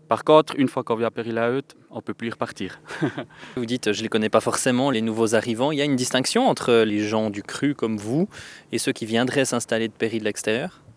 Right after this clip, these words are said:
Speaker 1: Je pense que c'est plutôt maintenant, vu qu'on est tout près de Bienne, avec les bus qui vont aussi à Bougeant,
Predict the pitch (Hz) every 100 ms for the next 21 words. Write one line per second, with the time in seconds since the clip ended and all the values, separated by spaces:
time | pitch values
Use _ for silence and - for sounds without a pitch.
0 | - - 151 - 120 135 - 143 131 127
1 | 139 135 120 - 117 117 110 92 113 -
2 | 104 110 120 120 104 101 110 104 107 -
3 | 113 104 104 - 107 101 101 131 123 127